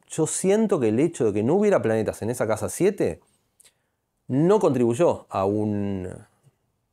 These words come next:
malestar en los asuntos vinculares, sino más bien incluso lo contrario. La cosa fluye bien.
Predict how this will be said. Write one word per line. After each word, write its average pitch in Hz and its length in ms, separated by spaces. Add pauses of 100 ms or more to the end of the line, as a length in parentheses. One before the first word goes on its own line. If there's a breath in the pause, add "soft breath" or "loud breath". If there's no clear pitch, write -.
(140)
malestar 120 1040 (440)
en 104 140
los 98 120
asuntos 117 300
vinculares, 139 400
sino 175 200
más 185 120
bien 214 160
incluso 196 480
lo 127 200
contrario. 101 600
La 135 160
cosa 196 320
fluye 220 480
bien. 240 400